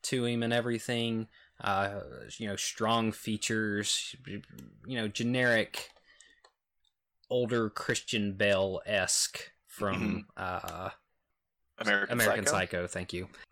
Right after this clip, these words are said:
Speaker 1: And, you know, you see a couple other people. You see a, a, a woman that's probably a head taller than him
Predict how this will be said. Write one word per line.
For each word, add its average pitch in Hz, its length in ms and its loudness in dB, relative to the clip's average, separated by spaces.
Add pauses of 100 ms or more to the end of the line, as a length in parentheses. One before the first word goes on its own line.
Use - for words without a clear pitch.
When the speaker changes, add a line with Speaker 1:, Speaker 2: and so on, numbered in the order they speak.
(320)
Speaker 1:
And, 107 540 2
you 120 120 0
know, 110 100 6
you 113 160 4
see 127 240 4
a 113 60 4
couple 110 280 2
other 107 160 6
people. 113 320 0
You 113 140 2
see 117 320 2
a, 107 160 6
a, 107 340 2 (100)
a 110 60 -2
woman 110 480 2
that's 101 200 0
probably 104 460 0
a 98 180 2 (120)
head 101 400 -2
taller 101 460 2
than 98 220 -4
him 95 600 -6